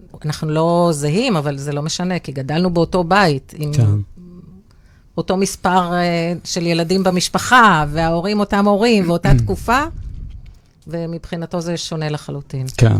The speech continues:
Speaker 2: כן. אז, אה, יש לי סיפור משעשע על זה. אה, אבא שלי תמיד סיפר לנו שבמרוקו היה להם בית נורא גדול, רחב ידיים.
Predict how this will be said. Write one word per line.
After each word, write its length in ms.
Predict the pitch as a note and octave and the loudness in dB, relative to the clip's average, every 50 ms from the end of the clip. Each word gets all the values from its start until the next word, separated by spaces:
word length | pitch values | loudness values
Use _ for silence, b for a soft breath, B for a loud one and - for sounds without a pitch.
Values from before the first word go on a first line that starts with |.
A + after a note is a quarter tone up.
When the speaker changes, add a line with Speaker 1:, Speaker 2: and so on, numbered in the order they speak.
| F#2 G2 A#2 - | 0 -4 -8 -6
Speaker 2:
כן. 300 | - B2 A2+ G#2+ G#2 G2+ | -4 -2 0 0 0 0
אז, 200 | G#2+ G#2+ G2+ A2 | 0 0 2 2
אה, 340 | A#2+ A#2 A2+ A2+ A2 A2 A#2 | 4 4 4 4 4 4 4
יש 300 | B2 C3 C#3 B2+ - - | 2 2 2 2 2 2
לי 80 | C3 A#2+ | 0 0
סיפור 400 | - - A2+ - - B2 B2 B2 | 2 0 0 2 4 4 4 4
משעשע 800 | A#2 G#2+ - - A2+ G#2+ - - - C#3+ C3 B2 A#2+ A#2 A2+ | 2 2 0 0 0 0 0 2 4 4 4 4 4 4 2
על 120 | A2+ A2 G#2 | 2 2 2
זה. 440 | G2 A#2 D#3 D#3 C#3+ C3+ C3 C3+ C#3 C3+ C3 D4+ | 2 4 4 6 6 6 4 2 0 -2 -4 -4
אה, 100 | F3 B2+ A2+ A2+ A#2 A2+ G#2+ G#2+ G#2+ G#2+ A2+ B2+ C3 - - - | -2 -2 0 0 0 -2 -2 -2 -2 -4 -4 -6 -8 -4 0 0
אבא 120 | C3 C#3 D#3 | 2 2 2
שלי 260 | - - D3 B2+ B2 | 2 2 2 2 2
תמיד 300 | - - A#2+ B2+ C3+ B2+ | 2 2 2 2 2 2
סיפר 320 | - C3+ B2 - C3+ C3 C#3 | 0 -2 0 0 2 2 4
לנו 240 | C#3+ C#3+ B2+ A#2+ A#2 | 4 4 2 2 0
שבמרוקו 1120 | - - A#2+ A#2+ A#2 A#2 A#2 A2+ G#2+ A2 A2+ A2+ A2+ A#2 B2 D#3 D3+ - - D3 B2 A#2+ | 0 -2 -2 -2 -2 -2 -2 -2 -2 0 0 2 2 2 2 0 -2 0 0 0 2 4
היה 160 | A#2+ B2 C#3 | 4 4 4
להם 260 | C#3+ C#3 C3 A#2 A2 | 4 4 2 2 4
בית 300 | G#2 B2 C#3 C3+ B2+ - | 4 4 4 2 0 0
נורא 220 | B2 A2+ A2 B2 | -2 -2 0 -2
גדול, 400 | B2+ A#2 A#2 A2 A#2 A#2 A2 A2+ | 0 -2 -2 -2 0 -2 -2 -2
רחב 380 | A#2 A2+ G#2+ - - - A2+ A#2+ | -2 -4 -4 -2 -4 -4 -2 -2
ידיים. 400 | B2+ A#2 A2 B2 A#2+ A#2+ A2 A2+ | -2 -2 -2 -4 -4 -4 -6 -8